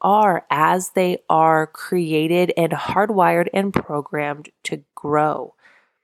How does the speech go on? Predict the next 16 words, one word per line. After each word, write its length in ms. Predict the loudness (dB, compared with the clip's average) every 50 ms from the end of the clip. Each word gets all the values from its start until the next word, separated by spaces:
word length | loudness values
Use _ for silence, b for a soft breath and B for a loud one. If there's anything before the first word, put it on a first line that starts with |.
| b b _ _ _ _ _ -20
This 360 | -12 -4 0 0 0 0 0 -6
is 120 | -8 -4
the 180 | -4 -6 -6 -6 _ _ _ _ _ _ 0
big 440 | 0 2 4 4 4 4 2 0 -2
reason 680 | -2 0 0 0 0 2 2 2 2 4 2 0 0 0
why 440 | 0 2 2 2 4 2 2 2
I 180 | 2 0 0 0
am 200 | 0 0 -2 -2
such 440 | -6 -6 -6 -2 0 0 0 0 -2
a 60 | -4
believer 680 | -2 0 -2 0 0 -2 -2 0 0 2 2 2 0 0
in 200 | -2 -2 -2 -4 -6 -6
each 360 | -6 -6 -6 -6 -8 -12 -12
person 360 | -4 -4 -4 -2 -2 -2 -4
healing 560 | -4 -4 -8 -6 -2 -2 -2 0 0 -2 -2 -2
themselves 600 | -2 -2 -4 -2 0 0 2 2 0 0 -4